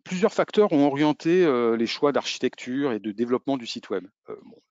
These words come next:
c'est pas forc-, ça, ça sort peut-être du scope de cette, de ce webinaire. Euh, on va retenir qu'il y a un socle IBEXA, euh, anciennement nommé Easy Publish et, euh, Easy Platform.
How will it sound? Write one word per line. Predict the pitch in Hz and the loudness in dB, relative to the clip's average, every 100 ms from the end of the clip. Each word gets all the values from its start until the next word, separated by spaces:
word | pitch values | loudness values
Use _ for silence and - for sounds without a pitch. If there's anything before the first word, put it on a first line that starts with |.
| _ | _
c'est | - - | -20 -16
pas | - | -12
forc-, | - - | -10 -8
ça, | - - | -8 -10
ça | 98 - - | -12 -12 -12
sort | 101 139 | -8 -6
peut-être | - 135 120 | -4 -2 -2
du | |
scope | 113 143 117 | -2 -4 -4
de | |
cette, | 107 110 - | -6 -8 -8
de | 110 - - - - - | -12 -16 -18 -18 -18 -10
ce | 117 | -2
webinaire. | 127 127 185 214 - | 2 4 2 2 -2
Euh, | 139 | -4
on | 139 | 0
va | 143 | 0
retenir | 170 190 190 226 | 0 0 0 -2
qu'il | - 147 | -4 -4
y | |
a | 143 | 0
un | 127 | 0
socle | - 98 90 - _ | -2 -4 -6 -8 _
IBEXA, | 131 120 107 - - - _ | -2 -2 -2 -4 -6 -8 _
euh, | 107 107 - | -10 -8 -6
anciennement | 131 - 151 156 | -6 -4 -2 0
nommé | 139 131 139 | 0 2 2
Easy | 143 139 143 | 0 -6 -12
Publish | 139 131 139 - 117 | -12 -10 -6 -6 -4
et, | 107 | -2
euh, | 104 127 | -2 -4
Easy | 107 113 | -8 -4
Platform. | 110 - - 175 | -4 -4 -8 -8